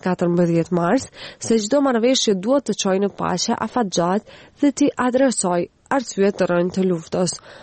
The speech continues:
Një referencë kjo, me sa duket ndaj zgjerimit të natos dhe zhvillimeve të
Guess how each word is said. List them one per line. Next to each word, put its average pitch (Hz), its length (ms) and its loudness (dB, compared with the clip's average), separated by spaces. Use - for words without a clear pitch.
Një 185 160 4
referencë 170 640 -2
kjo, 226 140 2
me 254 140 2
sa 302 200 0
duket 220 360 0
ndaj 180 340 2
zgjerimit 247 420 2
të 277 140 0
natos 208 480 0
dhe 240 160 4
zhvillimeve 185 560 0
të 233 80 0